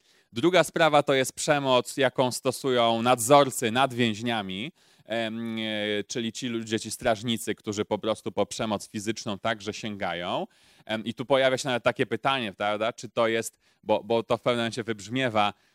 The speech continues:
mm, że no mamy domy poprawcze, mamy tam osadzonych, którzy są w wieku nastoletnim, a tam na przykład ich pilnują, em, byli strażnicy więzienni,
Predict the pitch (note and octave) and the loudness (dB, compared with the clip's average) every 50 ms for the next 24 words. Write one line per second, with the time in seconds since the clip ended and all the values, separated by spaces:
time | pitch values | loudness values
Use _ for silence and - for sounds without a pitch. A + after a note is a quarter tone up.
0 | _ _ _ - G#2 G#2 F#2 F2+ G#2 A2+ A#2+ A#2+ A#2+ A#2+ B2+ C3 C#3 C#3 C3 C3 | _ _ _ -16 -14 -12 -12 -10 -10 -8 -6 -4 -2 -2 -2 -2 -2 -2 -2 0
1 | C3+ C#3 C#3 C3 - C3+ B2+ - C3+ C3 B2 A#2+ - - - D3+ C#3 C3 B2+ B2 | 0 0 0 -2 -2 -2 -2 0 0 0 0 0 -2 -4 -6 -6 -4 -4 -4 -4
2 | B2 B2 B2 A#2+ - C3+ A#2+ A#2+ A#2 A#2 A2+ - B2+ A#2 A2 B2 B2 B2 A#2+ A2+ | -4 -4 -4 -4 -2 -2 -2 -2 -2 -4 -4 -2 -4 -2 -2 -2 -2 -2 -4 -6
3 | - - A#2+ G#2+ A2+ G#2 - B2 A#2 A2 G2 A#2 B2 - - B2+ A#2+ A2+ A2 - | -6 -10 -12 -10 -10 -8 -6 -6 -6 -6 -4 -4 -4 -2 -2 0 0 0 -2 -2
4 | - A#2+ A2+ A2+ A2 - - - B2 B2+ C#3 D#3 E3 - _ _ _ _ _ - | -2 0 0 2 0 0 -2 -4 -4 -4 -4 -4 -4 -8 _ _ _ _ _ -2
5 | A2 - - B2+ C#3 C3+ C#3 C3 A#2+ - - C#3 - C3+ C3+ - - A#2+ - - | 0 2 2 2 2 2 0 -2 0 -2 -4 2 4 4 4 4 2 -2 -6 -4
6 | - C#3 B2+ B2+ C3+ C3+ C3+ C3 C3 C3 C3+ C3 - _ _ _ _ _ A2+ A#2 | -4 -2 -2 0 0 0 2 2 4 2 2 0 -4 _ _ _ _ _ 0 2
7 | A#2 A#2+ A#2+ A#2+ A#2+ G#2 E2 G#2+ G#2+ G#2+ C3 C#3 C3+ C3+ - - - C#3 B2 A2 | 4 4 4 2 0 -2 -6 -4 0 2 4 4 4 2 -2 0 2 2 2 4
8 | C#3+ C3 - - C#3 B2 B2+ B2 B2 A#2 B2 B2+ A#2+ A2+ G#2 F#2+ E2+ E2+ | 2 0 2 2 2 2 4 2 2 4 4 2 4 2 2 -2 -4 -8